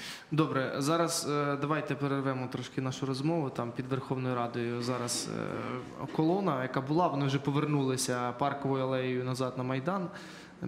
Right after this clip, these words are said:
протестувальники, але наша кореспондент Настя Станко, вона зараз,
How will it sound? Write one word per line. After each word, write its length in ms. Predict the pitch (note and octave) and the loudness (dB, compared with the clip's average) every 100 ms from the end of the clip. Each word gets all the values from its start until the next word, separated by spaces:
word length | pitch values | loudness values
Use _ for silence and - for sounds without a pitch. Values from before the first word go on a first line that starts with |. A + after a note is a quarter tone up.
| B2 | -6
протестувальники, 760 | C3+ C3+ - C#3 B2 A#2+ C3+ | -2 0 2 2 2 0 0
але 180 | C3+ D#3 | 2 2
наша 600 | D#3+ D#3+ - C#3 C3+ C3+ | 2 2 2 2 2 0
кореспондент 600 | - C3+ - D3+ F3+ D#3 | 0 -4 0 0 2 2
Настя 320 | C3 A#2+ - | 0 0 -2
Станко, 420 | - - A#2 A#2+ | -4 -6 -6 -4
вона 200 | A#2 C3 | -2 0
зараз, 540 | C3+ C3 B2 - - | 0 0 -2 -6 -8